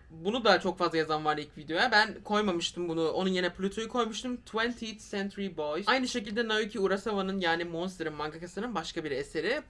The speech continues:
Bunun da Marmara çizgiden yakında çıkabileceğini düşünüyorum. Bakın ya Pluto ya da bu.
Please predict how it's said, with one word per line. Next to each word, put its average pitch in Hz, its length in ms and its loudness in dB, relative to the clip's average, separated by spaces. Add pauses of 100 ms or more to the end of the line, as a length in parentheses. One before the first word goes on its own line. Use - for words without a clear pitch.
Bunun 247 440 -2
da 165 320 4
Marmara 190 480 2
çizgiden 165 480 -2
yakında 180 420 -2
çıkabileceğini 208 680 -4
düşünüyorum. 156 500 -4
Bakın 170 240 -2 (100)
ya 403 120 2
Pluto 262 540 2 (640)
ya 190 120 0
da 254 300 8
bu. 156 280 2